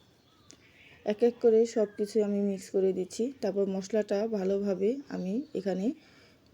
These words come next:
নেড়ে চেড়ে নেব। তার সাথে দিয়ে দিলাম লাল মরিচের গুঁড়ো, ধনিয়া গুঁড়ো, সব কিছু আমি এখানে দিয়ে ভালোভাবে এখন মশলাটা কষিয়ে নেব।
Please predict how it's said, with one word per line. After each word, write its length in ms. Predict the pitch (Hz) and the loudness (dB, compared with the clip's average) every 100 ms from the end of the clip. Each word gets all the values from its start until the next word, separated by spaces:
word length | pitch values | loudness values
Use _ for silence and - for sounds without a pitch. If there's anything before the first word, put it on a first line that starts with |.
| 254 _ _ _ _ - - _ _ | -12 _ _ _ _ -20 -20 _ _
নেড়ে 280 | 214 202 196 | 0 2 2
চেড়ে 220 | 196 196 | 4 2
নেব। 180 | 196 185 247 269 | 2 0 -2 0
তার 180 | 208 208 | 0 0
সাথে 240 | 233 233 247 | 0 0 0
দিয়ে 160 | 233 208 | 0 0
দিলাম 260 | 226 208 233 302 220 | 0 2 2 2 0
লাল 180 | 196 196 | 2 2
মরিচের 400 | 208 208 202 214 | 0 0 2 0
গুঁড়ো, 280 | 190 190 185 285 - _ _ _ _ _ _ _ _ _ _ _ _ _ - - _ _ _ _ _ _ _ _ _ _ _ _ _ _ _ _ _ _ _ _ _ _ _ _ _ _ _ _ | 2 0 0 -2 -8 _ _ _ _ _ _ _ _ _ _ _ _ _ -20 -20 _ _ _ _ _ _ _ _ _ _ _ _ _ _ _ _ _ _ _ _ _ _ _ _ _ _ _ _
ধনিয়া 400 | 214 202 202 214 214 | -4 0 2 2 2
গুঁড়ো, 280 | 208 208 214 254 _ - - - - | 2 0 0 -6 _ -20 -20 -20 -10
সব 180 | - 226 226 | 0 0 0
কিছু 220 | 240 247 247 | -2 2 2
আমি 180 | 233 226 | 4 2
এখানে 260 | 220 226 226 | 2 0 0
দিয়ে 180 | 202 220 | 2 2
ভালোভাবে 520 | 220 208 214 208 202 214 | 4 2 2 2 2 0
এখন 260 | 208 220 226 277 - | 0 0 0 -2 -4
মশলাটা 460 | 196 190 208 208 226 | -6 -4 -4 -4 -4
কষিয়ে 400 | 214 202 202 214 | -4 -2 0 0
নেব। 180 | 202 | 0